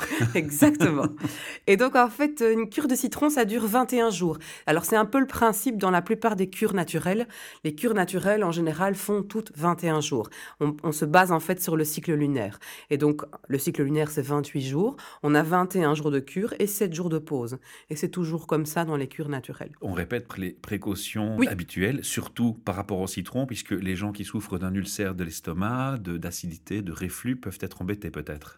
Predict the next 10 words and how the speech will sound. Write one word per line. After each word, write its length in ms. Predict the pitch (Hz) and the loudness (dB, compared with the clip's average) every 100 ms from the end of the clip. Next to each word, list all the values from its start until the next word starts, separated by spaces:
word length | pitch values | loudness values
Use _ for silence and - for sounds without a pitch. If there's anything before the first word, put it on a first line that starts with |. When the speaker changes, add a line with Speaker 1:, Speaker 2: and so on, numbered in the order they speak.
| - | -8
Speaker 1:
Oui 300 | 151 165 202 | -2 4 6
et 60 | 175 | 6
non. 140 | 139 - - - | 4 -4 -6 4
En 140 | 180 | 6
réalité, 1000 | 185 - 294 269 226 202 - 262 269 269 - 180 | 6 4 6 6 2 0 0 2 2 0 -4 -4
on 160 | 160 | -4
pense 580 | 156 208 214 214 - - _ - | 0 2 2 2 -2 -6 _ -12
souvent 440 | - 175 190 196 | -4 0 0 0
à 80 | 151 | -2
tort 440 | 151 180 185 208 | 0 2 2 0